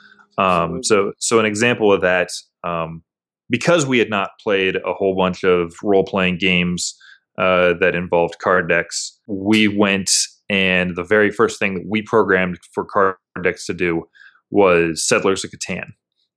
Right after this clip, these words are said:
Speaker 1: Uh, because, you know, you've, if you've ever played Settlers of Catan, you've got five decks worth of resource cards, and then you have what's called victory cards and soldiers and all these different,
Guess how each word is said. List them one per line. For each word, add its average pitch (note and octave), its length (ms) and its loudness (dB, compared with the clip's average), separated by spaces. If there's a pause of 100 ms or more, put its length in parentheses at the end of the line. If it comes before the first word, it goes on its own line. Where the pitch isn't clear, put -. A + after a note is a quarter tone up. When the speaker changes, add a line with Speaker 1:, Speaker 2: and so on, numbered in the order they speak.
(120)
Speaker 1:
Uh, F2+ 220 -4
because, F2+ 520 -2
you D#2+ 80 -10
know, F2 100 -4
you've, F2+ 260 -6
if A2+ 280 2
you've A#2+ 120 -2
ever A#2 120 2
played A2+ 240 0
Settlers A2 320 2
of G2+ 80 -8
Catan, G2 460 -6 (380)
you've G2 160 -6
got F#2 220 0 (200)
five A2+ 400 2
decks G#2 420 -4
worth G#2+ 240 -4
of G2 120 -6
resource G2+ 520 -4
cards, F#2+ 600 2
and F#2+ 160 -6
then F#2+ 100 -4
you F#2+ 100 -8
have F#2 240 -2
what's - 140 -4
called F2+ 400 0
victory G2+ 400 0
cards F#2 640 2
and G2 100 -6
soldiers F#2+ 760 0
and F#2 100 0
all F#2 140 2
these F#2+ 240 0
different, F#2 340 -4